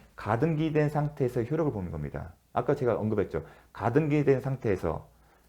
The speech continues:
매도인이 제이 매수인에게 매매 계약을 체결하고 등기를 하는 겁니다. 그러면 등기관이 그걸 다 접수를 받을 수 있냐, 없냐?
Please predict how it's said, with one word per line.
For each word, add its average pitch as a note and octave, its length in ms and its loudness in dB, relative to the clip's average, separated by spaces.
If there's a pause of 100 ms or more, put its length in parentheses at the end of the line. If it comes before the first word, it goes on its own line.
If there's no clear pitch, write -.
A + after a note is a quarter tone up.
매도인이 C3+ 760 4
제이 B2 360 2
매수인에게 A2 420 2
매매 G2+ 260 2
계약을 G#2 220 0
체결하고 A#2+ 720 0 (320)
등기를 C3+ 320 2
하는 G2+ 120 -4
겁니다. E2 260 -4
그러면 D3 280 -2
등기관이 C#3 640 0 (240)
그걸 A2+ 200 0
다 A2 120 -4
접수를 A2 360 -2
받을 G#2+ 220 0
수 G#2+ 140 -6
있냐, A#2+ 240 2
없냐? F#2 400 0